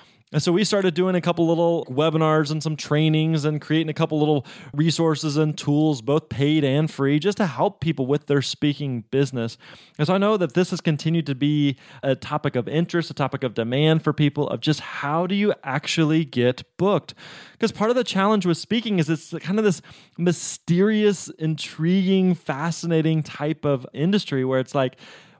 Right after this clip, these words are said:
well, in order to get speaking gigs, like, do I have to be famous? Do I have to have, like, a best-selling book? Like, do I have to have some big name is, and then just wait for the phone to ring? Is, like, is that how it works? And yet for me,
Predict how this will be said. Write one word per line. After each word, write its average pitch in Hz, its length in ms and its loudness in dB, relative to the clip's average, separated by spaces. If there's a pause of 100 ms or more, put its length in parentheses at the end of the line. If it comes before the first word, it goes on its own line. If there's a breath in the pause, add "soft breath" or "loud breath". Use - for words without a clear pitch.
well, 170 280 0
in 170 100 4
order 196 180 2
to 175 100 4
get 165 280 2
speaking 143 480 2
gigs, 120 400 2 (320)
like, 143 220 0
do 143 100 2
I 143 40 2
have 139 100 -2
to 131 80 -2
be 127 120 2
famous? 170 600 -2
Do 156 120 0
I 139 40 2
have 139 120 0
to 139 60 0
have, 131 80 2
like, 123 140 0
a 123 60 -2
best-selling 127 500 -2
book? 127 340 -2
Like, 143 140 0
do 147 100 2
I 135 60 4
have 135 80 0
to 143 80 0
have 135 200 0 (200 loud breath)
some 151 240 0
big 147 260 0
name 135 340 0
is, 156 120 -2 (120)
and 139 200 -2
then 147 120 2
just 139 220 -2
wait 143 180 0
for 151 80 -4
the 127 80 0
phone 131 280 -2
to 170 60 0
ring? 220 180 0
Is, 156 100 0
like, 135 160 -4
is 123 140 -2
that 131 400 0
how - 180 -2
it - 100 -4
works? - 380 -6 (720 loud breath)
And 156 80 2
yet 208 160 0
for 185 100 2
me, 185 360 2